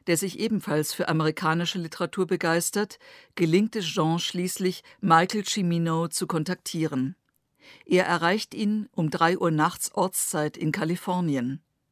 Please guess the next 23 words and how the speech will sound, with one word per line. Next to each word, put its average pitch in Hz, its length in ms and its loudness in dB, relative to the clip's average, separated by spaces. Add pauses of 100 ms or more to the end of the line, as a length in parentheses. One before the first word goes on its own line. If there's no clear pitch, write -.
(300)
Sie - 180 -4
verabreden 196 640 2
sich 196 240 -6
in 170 100 2
New 160 100 0
York, 156 460 0 (280)
wo 165 140 4
Jean 170 360 4
Cimino 185 580 0
zunächst - 480 -4
nicht 160 200 -6
erkennt, 165 560 -2 (300)
da 170 160 2
er 180 220 -2
ihn 170 240 -2
für - 160 -8
eine 180 180 -2
Frau 160 340 0
hält. 139 440 -6 (720)
Zu 196 200 0
Jeans 170 420 4
freudiger 196 500 4
Überraschung 160 720 -2